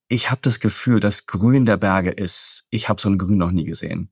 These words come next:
Also wenn man so ein bisschen durchs Land auch juckelt mit, mit Bus oder Auto und wie gesagt durch diese ganzen Gebirgsregionen und die sind alle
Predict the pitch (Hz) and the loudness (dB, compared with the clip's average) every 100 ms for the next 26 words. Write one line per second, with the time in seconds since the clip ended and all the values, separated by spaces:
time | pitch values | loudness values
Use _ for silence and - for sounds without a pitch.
0 | _ 101 208 220 131 117 107 127 127 113 | _ 0 2 4 4 2 2 0 0 0
1 | 101 98 123 - 113 107 113 - 117 113 | 2 2 2 2 0 2 -2 0 0 0
2 | 104 107 107 127 123 107 95 98 117 101 | 2 0 0 -2 0 0 2 0 0 2
3 | 110 120 - - - 107 101 107 101 101 | 0 -2 -12 -20 -4 0 4 4 4 2
4 | 107 - 95 95 95 104 98 98 110 - | 0 -4 -4 0 -2 0 -2 0 0 0
5 | 98 87 82 98 113 - - - 110 104 | -2 0 2 2 0 -4 -20 -4 2 2
6 | 117 110 - 104 131 127 127 | 2 0 2 2 4 4 0